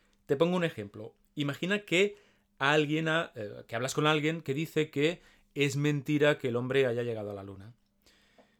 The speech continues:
Pues puedes decirle, por ejemplo, "¿Cómo lo sabes? ¿Cómo llegas a esa conclusión? ¿Dónde, eh, lo has oído? ¿O quién te lo ha dicho? ¿Cómo explicas las imágenes que existen?".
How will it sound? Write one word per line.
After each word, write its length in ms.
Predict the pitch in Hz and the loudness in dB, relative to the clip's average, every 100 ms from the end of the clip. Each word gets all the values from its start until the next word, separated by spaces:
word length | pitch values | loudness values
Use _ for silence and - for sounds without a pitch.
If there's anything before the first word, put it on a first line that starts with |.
| _ _ _ | _ _ _
Pues 120 | 120 | -8
puedes 260 | - 131 131 | -2 0 0
decirle, 300 | 131 139 131 | -2 -2 0
por 120 | 147 | 0
ejemplo, 600 | 143 156 147 156 170 196 _ _ _ - | 0 0 0 2 2 0 _ _ _ -4
"¿Cómo 220 | 143 147 | -2 0
lo 60 | 156 | -2
sabes? 520 | 180 139 101 - - _ _ _ _ _ _ _ | -2 -2 -6 -14 -20 _ _ _ _ _ _ _
¿Cómo 300 | - 139 147 | 0 2 2
llegas 280 | 139 139 135 | 0 0 -2
a 40 | |
esa 160 | 135 131 | -6 -6
conclusión? 760 | 131 123 123 - 190 135 101 - _ _ _ - | -6 -6 -6 -2 -2 -2 -8 -14 _ _ _ -18
¿Dónde, 760 | 120 123 151 151 151 151 147 | -2 2 2 4 4 4 2
eh, 180 | - 127 | -4 -4
lo 120 | 123 | -2
has 160 | 131 - | -2 0
oído? 400 | 123 202 170 113 | 0 0 0 -2
¿O 200 | 107 110 | -2 -8
quién 240 | - 135 151 | -6 -4 0
te 100 | 147 | 0
lo 140 | 123 | 2
ha 80 | 110 | 0
dicho? 500 | 165 214 - 117 101 _ _ _ _ | -2 -4 -6 -8 -12 _ _ _ _
¿Cómo 360 | - 151 165 165 | 2 4 4 2
explicas 600 | 151 - - 147 147 131 | 0 -2 -4 -2 0 -2
las 200 | 135 - | -4 -6
imágenes 480 | 127 127 127 123 - | -6 -6 -8 -10 -8
que 120 | 110 | -10
existen?". 760 | 104 - 180 170 - 104 98 | -8 -6 -4 -4 -8 -16 -18